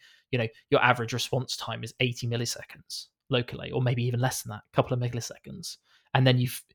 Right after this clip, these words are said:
y-, you make a code change and it's now suddenly two seconds. You know, y-, you've potentially regressed. It might not be massively long, but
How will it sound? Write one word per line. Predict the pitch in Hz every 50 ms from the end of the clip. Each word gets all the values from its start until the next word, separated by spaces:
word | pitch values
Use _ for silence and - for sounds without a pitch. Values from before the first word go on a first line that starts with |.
| _ _ _ -
y-, | 139 135 -
you | - 131 127
make | 127 127 123 -
a | 135
code | - - - 143 135 127
change | - - - - - 139 - -
and | 117 117
it's | 117 - - -
now | 135 123 120 110
suddenly | - - 120 120 117 120
two | - - 135
seconds. | 120 - 117 110 - - 113 104 - - - - _ _ _ _ _ _ _ _ _ _ _ _ _ -
You | 135 123
know, | 131 120 127 - -
y-, | 139 131 -
you've | - 131 120 - -
potentially | - 127 - 151 135 - - 127
regressed. | 123 120 - 139 123 - - - - - - - _ _ _ _ _ _ _ _ _ -
It | - 135
might | 165 175 143
not | 135 -
be | 139 123 127 - _ _ _ -
massively | 143 143 127 - - 120 123 131 127
long, | 135 143 135 127 123 127
but | 123 123 123 - -